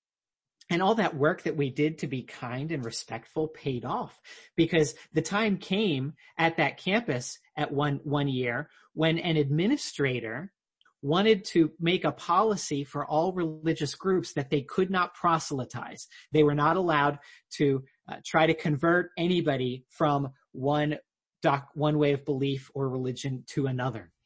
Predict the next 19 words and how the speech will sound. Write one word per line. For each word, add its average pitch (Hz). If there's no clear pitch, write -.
And 143
this 143
policy 175
was 135
attempting, 160
they 147
were 135
attempting 165
to 135
put 135
this 143
into 127
practice. -
And 151
the 139
person 214
who 165
stood 185
up 175